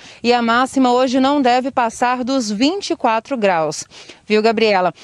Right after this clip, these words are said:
Inclusive, teve geada aqui em Rio Verde. Nós recebemos vários vídeos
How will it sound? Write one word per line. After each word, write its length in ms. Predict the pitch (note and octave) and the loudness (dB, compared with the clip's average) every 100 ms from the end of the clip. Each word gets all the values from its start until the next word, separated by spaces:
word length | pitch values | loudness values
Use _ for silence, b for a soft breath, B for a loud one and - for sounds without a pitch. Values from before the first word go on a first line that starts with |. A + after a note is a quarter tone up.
| B B | B B
Inclusive, 840 | C#4 D#4+ F4+ C#4 G#3+ C4 G4 D4 | 0 2 2 2 0 0 0 -2
teve 380 | B3+ B3 B3+ C#4+ | 0 -2 0 -2
geada 800 | G3+ G#3 E4+ E4+ B3 C#4 C4+ E4+ | -2 0 2 2 0 -2 0 0
aqui 320 | - C4+ - | 0 -4 0
em 180 | C#4+ D4 | 2 2
Rio 180 | D4 E4+ | 2 0
Verde. 380 | G#3 G#3 G3 | 0 0 -2
Nós 200 | G3+ G3+ | -4 -2
recebemos 600 | A3 A3+ A3+ G#3 A#3+ C4 - | -2 -2 -2 -2 -4 -6 -10
vários 600 | F#3 A3 C4+ D#4+ A3 F3 | -4 -2 0 -2 -4 -4
vídeos 400 | A3 A#3 E3+ | -4 -6 -6